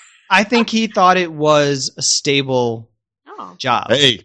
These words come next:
Speaker 3: people
Speaker 2: Like,
Speaker 3: keep dying, right?
Speaker 2: people are
Speaker 3: Come
Speaker 2: gonna
Speaker 3: on.
Speaker 2: keep dying. But see, a-, as we learned from that article, you know, they have to keep innovating in order to stay relevant 'cause of the lack of interest in doing things the old,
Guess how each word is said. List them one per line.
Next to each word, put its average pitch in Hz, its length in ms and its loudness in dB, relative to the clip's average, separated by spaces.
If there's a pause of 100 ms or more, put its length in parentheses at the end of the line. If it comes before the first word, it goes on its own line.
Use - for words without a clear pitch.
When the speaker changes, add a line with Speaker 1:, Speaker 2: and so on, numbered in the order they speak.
Speaker 3:
people 139 240 2
Speaker 2:
Like, - 80 -4
Speaker 3:
keep 165 200 2
dying, 156 380 8
right? 117 220 2
Speaker 2:
people 170 220 -2
are 165 40 0
Speaker 3:
Come 170 60 -2
Speaker 2:
gonna 180 80 4
Speaker 3:
on. 151 60 0
Speaker 2:
keep 156 180 -4
dying. 147 300 0
But - 120 -10
see, 180 300 2
a-, 165 260 -12
as 160 200 -2
we 151 140 0
learned 156 320 0
from 143 240 0
that 135 180 2
article, 123 720 0 (100)
you 156 160 -6
know, 110 260 -4 (460)
they 143 160 2
have 156 280 0
to 143 180 -4
keep 147 340 -10
innovating 120 600 0
in 117 120 -6
order 113 220 -2
to 113 200 -6
stay 107 220 -4
relevant 107 500 -2
'cause 113 180 -8
of 107 80 -10
the 107 80 -6
lack 104 320 -2
of 101 280 -6 (300)
interest 127 500 0
in 107 220 0
doing 113 360 -2
things 104 260 -4
the 104 120 -2
old, 107 300 -4